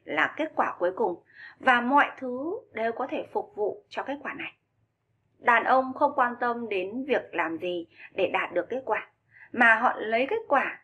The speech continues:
để đánh giá bản thân mình và đánh giá đối phương. Chẳng hạn như là,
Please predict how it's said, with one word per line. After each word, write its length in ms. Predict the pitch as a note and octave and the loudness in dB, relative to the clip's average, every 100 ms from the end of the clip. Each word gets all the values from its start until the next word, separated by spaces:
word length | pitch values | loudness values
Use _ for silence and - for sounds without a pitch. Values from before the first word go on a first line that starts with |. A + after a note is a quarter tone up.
| - - | -14 -4
để 200 | G3 F#3+ | -4 -2
đánh 280 | G3+ B3+ D4+ | -2 -2 0
giá 280 | C4 A#3 D#4 F#4 | 0 0 -2 -2
bản 180 | C4 - | -2 -4
thân 200 | G#3 G3+ | -14 -8
mình 220 | F#3+ F3 - - - | -6 -6 -8 -18 0
và 140 | F#3+ | 2
đánh 280 | - F#3+ G#3+ | 2 -2 -4
giá 220 | A3 G3+ | -4 -4
đối 140 | G3 G3+ | -4 -6
phương. 220 | B3+ B3 _ _ _ _ _ _ _ _ | -8 -8 _ _ _ _ _ _ _ _
Chẳng 200 | - B3 | 2 2
hạn 240 | B3+ C4 B3+ | 4 0 0
như 100 | D4 | -2
là, 380 | B3+ G#3 F#3 | 0 0 -2